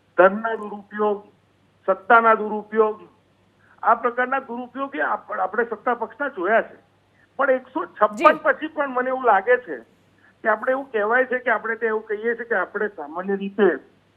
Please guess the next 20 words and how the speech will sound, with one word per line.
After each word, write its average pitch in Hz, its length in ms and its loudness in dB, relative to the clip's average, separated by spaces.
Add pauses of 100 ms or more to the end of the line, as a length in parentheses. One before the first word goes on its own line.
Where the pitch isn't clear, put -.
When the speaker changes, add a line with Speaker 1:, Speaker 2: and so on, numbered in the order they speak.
(200)
Speaker 1:
ઘરની 165 260 2
બહાર 185 340 8
ઊભા 160 280 6
હોઈએ 180 440 6 (760)
અને 190 260 0 (880)
શેરીમાં 202 360 2
કોઈ 220 140 0
કૂતરું 214 400 -10
ફરતું 208 360 -2
હોય 226 160 6
Speaker 2:
જી. 262 80 0
Speaker 1:
ને, 104 60 -6 (460)
તો 190 60 2
આ 202 80 6
લાડથી, 175 520 0
પ્રેમથી 190 520 -8
બોલાવીએ 220 520 2
ને. 151 100 -4 (240)
Speaker 2:
જી, 381 160 0
આભાર 392 400 6